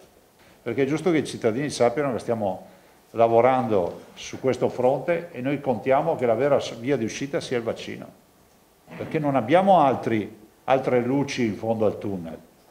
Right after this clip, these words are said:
Non possiamo sperare che questo tema si risolva da solo. Si risolverà da solo, ma con dei tempi che sono tempi della natura.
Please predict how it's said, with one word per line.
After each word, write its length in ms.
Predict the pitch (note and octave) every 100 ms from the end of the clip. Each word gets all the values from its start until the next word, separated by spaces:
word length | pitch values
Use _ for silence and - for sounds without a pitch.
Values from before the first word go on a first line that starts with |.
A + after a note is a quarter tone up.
| _ _ _ _ _
Non 160 | B2 A#2+
possiamo 320 | B2+ D3+ D#3+
sperare 840 | D#3+ D#3 C3+ B2+ B2 G#2 - - - _ _ _ _ -
che 520 | C3+ B2+ A2+ - - - _
questo 600 | B2+ C3+ C#3 C#3 - - -
tema 380 | - B2+ B2+ B2
si 140 | -
risolva 420 | A2 G2+ A2+ G#2 G2
da 180 | F#2+
solo. 520 | - A#2 F2+ D#2+ - - _ _ _ _ _ _
Si 200 | - C3+
risolverà 520 | C3 B2 C#3+ C3 D#3
da 120 | G3+ E3+
solo, 340 | C3+ A2 F#2
ma 120 | F#2
con 200 | G2 B2
dei 180 | B2 A#2+
tempi 320 | C3+ D#3 E3+
che 140 | D#3+ -
sono 260 | C3 A2+
tempi 320 | - B2+ D3+
della 220 | A#2 A2+ A#2
natura. 720 | G#2 - A2 C#3 G#2+ -